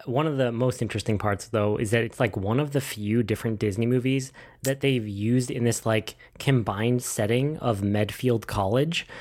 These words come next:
So the other films in the same setting with the same college are The Absent-Minded Professor, which we already watched, uh, The Son of Flubber, which is the sequel to that one, and then Now You See Him, Now You Don't, and The Strongest Man in the World. And those ones are sequels to this movie.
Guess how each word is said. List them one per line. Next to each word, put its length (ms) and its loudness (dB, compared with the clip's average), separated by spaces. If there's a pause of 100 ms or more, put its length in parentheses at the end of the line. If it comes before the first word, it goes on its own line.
(140)
So 160 2
the 180 -2
other 220 0
films 480 0
in 120 -2
the 60 2
same 300 0
setting 400 0
with 80 -2
the 80 -4
same 300 2
college 560 0
are 360 0
The 60 -6
Absent-Minded 640 0
Professor, 440 0
which 160 0
we 60 2
already 220 0
watched, 440 -2 (380)
uh, 180 4
The 120 -4
Son 200 0
of 80 0
Flubber, 500 0
which 200 -2
is 140 -2
the 60 0
sequel 300 2
to 140 -10
that 260 2
one, 300 2 (360)
and 120 0
then 240 2
Now 160 2
You 160 0
See 180 0
Him, 160 2
Now 120 0
You 120 0
Don't, 380 0 (300)
and 240 0
The 60 -2
Strongest 420 0
Man 140 2
in 60 2
the 60 0
World. 340 -2 (280)
And 240 0
those 320 2
ones 360 0
are 140 -2
sequels 600 0
to 180 2
this 420 0
movie. 480 -2